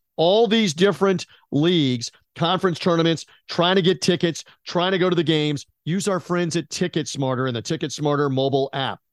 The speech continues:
We want to make it worth your while, too.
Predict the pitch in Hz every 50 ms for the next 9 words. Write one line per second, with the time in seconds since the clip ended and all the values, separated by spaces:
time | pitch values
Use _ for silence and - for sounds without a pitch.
0 | _ _ _ _ _ _ _ _ _ _ _ _ _ _ - 156 180 202 226 180
1 | 156 165 160 - 160 131 120 151 151 131 - 127 117 90 147 156 147 127 98 85
2 | - - - 160 139 101 -